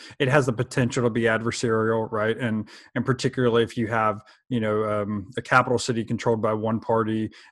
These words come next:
and a state, you know, uh, controlled by the opposite party, which, you know, w-, we have here and have had for a long time <clears throat> in Florida, it has the potential to be adversarial, but it doesn't have to be. And,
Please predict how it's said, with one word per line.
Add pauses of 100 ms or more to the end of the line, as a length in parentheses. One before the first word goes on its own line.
and
a
state,
you
know, (140)
uh,
controlled
by
the
opposite
party,
which, (320)
you
know,
w-,
we
have
here
and
have
had
for
a
long
time (120)
<clears throat>
in
Florida,
it
has
the
potential
to
be
adversarial,
but
it
doesn't
have
to
be.
And,